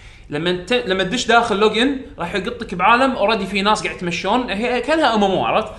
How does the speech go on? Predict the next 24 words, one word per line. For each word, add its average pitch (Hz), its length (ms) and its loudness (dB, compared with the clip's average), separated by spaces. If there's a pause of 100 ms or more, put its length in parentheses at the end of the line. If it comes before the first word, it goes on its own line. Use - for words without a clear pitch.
(180)
بس 180 180 -8
اذا 185 140 -2
احد - 460 0
كسر 226 360 0
شيء 220 380 4
او 156 160 2
لوت 202 340 4
شيء 202 320 2
او 165 140 2
هذا، 208 280 4
تكسر 240 640 0
وتلوت 208 380 0
حق 190 120 -4
كل 190 240 -2
الناس، - 460 -8
زين؟ 190 240 -2 (520)
من 240 140 2
الشغلات 285 520 4
اللي، 226 480 0 (160)
اللي 175 140 0
وعدوها 214 720 4
اذا 185 140 -2
انت 185 140 -6
كسبسكريبشن 175 800 -6